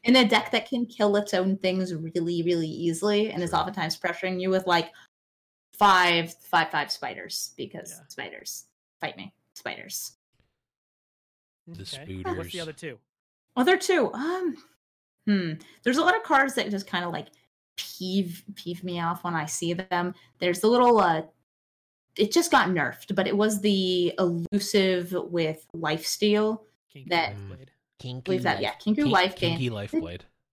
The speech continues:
Speaker 3: Yep.
Speaker 1: Just seems so strange to me that they decided to make, like, gaining life a secondary mechanic of the elusive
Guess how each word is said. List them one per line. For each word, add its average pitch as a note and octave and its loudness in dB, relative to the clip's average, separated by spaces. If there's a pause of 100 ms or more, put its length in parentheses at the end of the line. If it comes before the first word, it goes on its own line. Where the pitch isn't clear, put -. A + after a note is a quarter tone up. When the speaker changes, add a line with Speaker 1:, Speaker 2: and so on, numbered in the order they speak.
(420)
Speaker 3:
Yep. C3 -20 (160)
Speaker 1:
Just C#4 -4
seems G#4+ -8
so D#4 2
strange F#3 -4
to A#3+ -4
me A#3 0
that E3+ 0
they E3 0
decided F3 -2
to G3 -6
make, D#3+ -6 (540)
like, - -10 (240)
gaining E3 -2
life D#3+ -2
a D#3+ -4
secondary E3+ -4
mechanic D#3+ -4
of E3+ -6
the F3 -4
elusive F3 -2